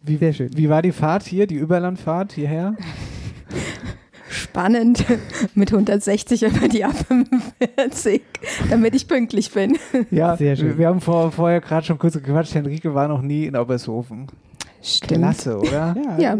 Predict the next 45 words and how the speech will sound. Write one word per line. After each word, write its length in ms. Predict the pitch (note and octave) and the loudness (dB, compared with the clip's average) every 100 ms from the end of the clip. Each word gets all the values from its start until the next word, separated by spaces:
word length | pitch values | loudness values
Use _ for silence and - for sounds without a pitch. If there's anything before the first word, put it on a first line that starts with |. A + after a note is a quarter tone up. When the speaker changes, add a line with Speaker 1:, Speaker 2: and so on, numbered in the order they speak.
| A#3+ | 0
Speaker 2:
irgendwann 340 | G3 A3 A3+ G#3+ | -2 0 -2 -2
sind 100 | G#3 | 0
wir 60 | |
mal 60 | F3+ | 0
das 100 | D#3+ | 0
erste 220 | D#3 - | -4 -6
Mal, 140 | C#3+ C#3 | -6 -4
hab 80 | |
ich 120 | D3+ - | -4 -4
grad 140 | D#3+ | -4
Speaker 1:
Gerade 200 | C3 C#3 | 0 0
Speaker 2:
schon 80 | C3+ | 2
Speaker 1:
auf 120 | C3 | 0
Speaker 2:
gesagt, 220 | B2+ B2+ | 0 -2
Speaker 1:
Obershofen. 420 | C#3+ D3+ A#2+ A#2 - _ _ | -2 -4 -6 -12 -16 _ _
Speaker 3:
Ja. 80 | D#4+ | -4
Speaker 1:
Kracher. 540 | G3 C3+ C#3+ C#3+ B2+ - | -2 -4 -6 -6 -6 -8
Speaker 3:
<laughs> 40 | F4+ B3 A3 E3+ - C#4 C#4 - | -12 0 0 0 -2 -2 -2 -2
Ja, 60 | C#4+ | -4
stimmt. 680 | - - C4+ - A3+ - - _ _ - | -4 -4 -4 0 -2 -2 -20 _ _ -2
Speaker 2:
Aber 140 | F3+ | 2
du, 100 | G3 | 2
du 240 | - G#3 | 2 2
strahlst 420 | E3+ - G#3 C4+ - | 2 2 2 2 2
so. 60 | |
Erzähl 260 | D#3+ D#3 A3+ | 0 2 2
mal, 260 | G3 D3 | 2 0
wie, 380 | C#3 E3 F3 E3 | 2 2 2 0
wie 100 | E3 | -4
groß 300 | E3+ F3 G#3 | 0 2 2
ist 180 | B3 - | 0 -4
denn 120 | F3 | -2
deine 240 | D3+ D3+ C#3+ | 0 0 -2
Freude, 520 | - D#3 F3+ F3 F3 - _ _ D#3 | 0 2 4 4 2 -4 _ _ -4
dass 140 | D#3 | -2
die 80 | D#3 | -2
Landesgartenschau 1040 | D3 D#3+ C#3+ - _ _ C#3 C#3+ C#3+ C#3+ | -2 -2 -4 -8 _ _ -4 -4 -4 -2
zu 160 | C#3 - | -2 -4
uns 160 | B2+ - | -8 -8
kommt? 280 | - - - - - _ _ - D4 | -16 -16 -20 -20 -20 _ _ -20 0
Speaker 3:
Die 140 | G3 | 2
ist 180 | G3 - | 2 2
riesig, 540 | A3+ A3 A#3+ E4 - | 4 6 6 2 -2
die 100 | - | -4
Freude. 580 | D#4 - B3+ D4+ E4+ F#4 | -2 2 2 4 4 4